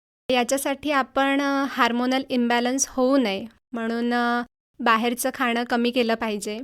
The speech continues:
पौष्टिक खाणं खाल्लं पाहिजे, वेळेवर झोप घेतली पाहिजे, मोबाईलचा कमी वापर केला पाहिजे, आपल्याला जमेल तितका व्यायाम म्हणजे योगा असेल किंवा स्ट्रेचिंग असेल ते तुम्ही डेली, अ, मुलींनी करणं गरजेचं आहे.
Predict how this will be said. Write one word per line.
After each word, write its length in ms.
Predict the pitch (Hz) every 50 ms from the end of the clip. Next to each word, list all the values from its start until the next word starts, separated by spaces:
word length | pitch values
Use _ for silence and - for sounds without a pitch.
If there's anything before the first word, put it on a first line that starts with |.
| 247 -
पौष्टिक 460 | 247 233 233 233 - - 277 269 277
खाणं 220 | - 262 240 240 247
खाल्लं 340 | - - 233 220 220 220 220
पाहिजे, 380 | 220 226 208 202 196 - 214 220 233 - _ _ _ _ _ _ _
वेळेवर 400 | - 240 240 240 247 254 269 269
झोप 320 | 269 226 269 254 247 247 -
घेतली 300 | 269 247 240 247 233 240
पाहिजे, 540 | 240 233 220 233 214 190 226 214 214 208
मोबाईलचा 720 | 214 285 285 269 240 240 226 208 233 233 233 240 233 - 262
कमी 280 | 247 - 254 247 247 262
वापर 280 | 262 240 226 - 233 240 226
केला 180 | 233 220 214
पाहिजे, 500 | 214 - 220 226 220 208 - 214 208 208 226 _ _ _
आपल्याला 380 | - 240 - 262 269 277 285 294
जमेल 420 | 269 294 269 262 262 269 277 262
तितका 280 | 285 277 - - 285 285
व्यायाम 380 | 254 269 233 226 233 226 208
म्हणजे 300 | 214 220 226 233 226 262
योगा 360 | 269 254 247 233 233 220 254 254
असेल 360 | 247 240 233 - 262 233 233 226
किंवा 180 | 262 254 277
स्ट्रेचिंग 480 | 277 - - 262 247 247 - 269 269 254
असेल 360 | 247 240 - 247 247 247 -
ते 100 | 254 254
तुम्ही 280 | 247 269 254 247 254 254
डेली, 340 | 233 240 226 226 240 247
अ, 200 | 247 - - 240
मुलींनी 380 | 233 233 240 233 247 240 247 254
करणं 300 | 247 269 240 233 233 240 226
गरजेचं 420 | 233 226 214 208 233 226 - 254
आहे. 300 | 240 202 202 214 226 233